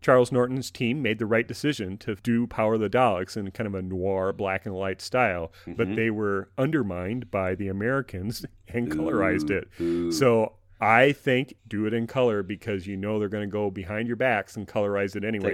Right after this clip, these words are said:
Speaker 2: gonna
Speaker 1: And I'd
Speaker 2: colorize
Speaker 1: like
Speaker 2: it
Speaker 1: to
Speaker 2: anyways.
Speaker 1: have,
Speaker 2: Just start out doing it in color. Excellent.
Speaker 1: I
Speaker 2: Yep.
Speaker 1: would like to have the artists that are involved with it from day one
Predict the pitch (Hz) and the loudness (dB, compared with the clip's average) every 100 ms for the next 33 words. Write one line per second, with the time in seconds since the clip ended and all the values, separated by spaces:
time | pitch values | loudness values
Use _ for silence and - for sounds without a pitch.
0 | 95 98 113 123 143 165 175 139 123 117 | 0 2 2 6 6 6 6 6 6 6
1 | 104 95 - 120 113 117 123 107 120 131 | 2 -2 -4 2 4 6 6 4 2 2
2 | 131 135 120 90 85 113 113 104 92 107 | 2 -4 0 0 2 0 0 -6 -4 2
3 | 120 104 117 120 139 123 123 113 113 113 | 2 4 2 2 0 2 2 2 0 -2
4 | 117 107 101 - - - - _ 107 101 | 0 0 -2 -4 -14 -20 -20 _ -2 -2
5 | - 107 101 107 110 113 117 107 110 - | -2 -4 -4 -2 2 2 2 -6 -8 -6
6 | 110 113 110 104 117 92 87 | -4 0 0 2 0 0 -8